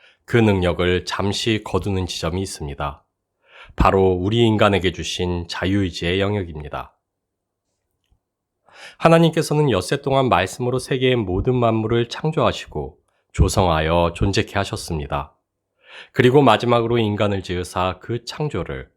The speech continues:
완성하셨습니다. 그러나 말씀으로 생성된 세계와 달리,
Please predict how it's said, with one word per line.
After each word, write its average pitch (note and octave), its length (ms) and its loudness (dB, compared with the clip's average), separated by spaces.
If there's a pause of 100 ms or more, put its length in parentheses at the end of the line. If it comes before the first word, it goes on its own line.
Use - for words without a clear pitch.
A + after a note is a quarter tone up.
(140)
완성하셨습니다. D#2+ 1040 -4 (1080)
그러나 C3 380 6
말씀으로 C#3 580 2
생성된 C#3 520 -2
세계와 D3 480 -2
달리, C#2+ 400 -6